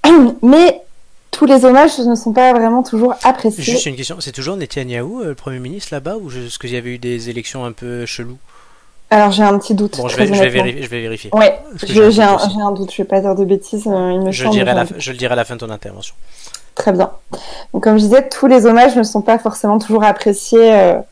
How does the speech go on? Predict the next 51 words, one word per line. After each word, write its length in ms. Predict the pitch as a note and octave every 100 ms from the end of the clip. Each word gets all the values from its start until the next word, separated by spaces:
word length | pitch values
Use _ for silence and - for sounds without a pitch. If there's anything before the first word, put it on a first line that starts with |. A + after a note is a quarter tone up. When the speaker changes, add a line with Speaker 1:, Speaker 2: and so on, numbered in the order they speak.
| -
Speaker 2:
à 80 |
leur 160 | G#3 F#3+
juste 240 | G#3 -
valeur. 380 | A3+ G#3 G3+ A#3+ D#4+ - _ - -
On 40 |
va 80 | F#3
peut-être 220 | F#3 G#3+
en 120 | G#3
juger 280 | G3+ G3+ G3+
et 60 | A3+
en 100 | F#3+
parler 260 | G3 G#3
un 120 | G3+ F#3+
petit 160 | -
peu. 100 | -
Speaker 1:
Ouais. 60 | D4 - - A2+ G#2+ - - -
Speaker 2:
Ainsi, 240 | A#3+ D#4
cette 200 | D#4+ D#4 D4+
semaine, 260 | C#4 D#4
il 40 | D#4+
y 20 |
a 40 |
une 100 | B3
caricature 600 | A#3 A#3 A#3 A#3+ A3 C4
de 100 | A3
Plantu 460 | F#3 - G#3+ G#3+ C#4+
qu'on 140 | C4
connaît 260 | G#3+ G3+ F3+
tous, 400 | F3+ E4+ - - -
euh, 340 | G3+ F#3 -
parue 300 | F3 G3+ G#3+
dans 140 | G#3+ F#3+
le 40 |
journal 280 | F#3+ A3+ A3+
Le 160 | A3+ C#4+
Monde, 420 | C#4+ A#3 F#3 - -
qui 160 | -
a 100 | G#3+
choqué 440 | G#3+ A#3 A3+ D4 D4
beaucoup 400 | G#3+ B3 - D#4
d'internautes. 720 | B3+ B3 C4+ A#3+ F#3+ - -
Donc, 180 | G3+ G3
vous 140 | G3 G3+
la 140 | F#3+
voyez, 380 | F#3+ G#3 A#3 D4+
donc 200 | C4+ G#3+
en 60 | F#3
fait, 200 | A#3 A#3
c'est 300 | A#3 G3 F#3+
remplacer 540 | G3+ F#3+ G#3 G#3+ A#3+
le 280 | G3+ F3+